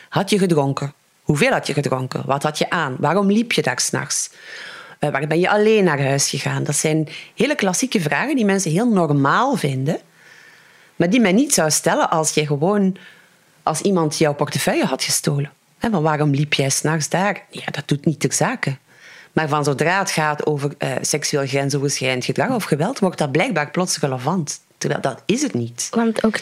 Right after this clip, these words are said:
Speaker 2: de paar minuten dat we daarover hadden gepraat vorig jaar. Want dat was dan ook met een, ehm,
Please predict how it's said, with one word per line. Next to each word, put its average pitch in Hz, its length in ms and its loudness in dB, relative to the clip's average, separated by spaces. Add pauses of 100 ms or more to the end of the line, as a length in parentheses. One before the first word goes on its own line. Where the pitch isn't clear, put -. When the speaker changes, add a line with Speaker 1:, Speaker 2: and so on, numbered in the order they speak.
(140)
Speaker 2:
de 226 100 -4
paar 254 300 2
minuten 262 440 4
dat 233 100 4
we 220 60 6
daarover 220 340 2
hadden 196 200 2
gepraat 196 480 -2 (140)
vorig 196 340 -2
jaar. 196 300 0 (720)
Want 220 200 4
dat 214 100 4
was 214 100 4
dan 208 100 4
ook 214 160 2
met 214 360 0
een, 202 460 0 (680)
ehm, 196 600 2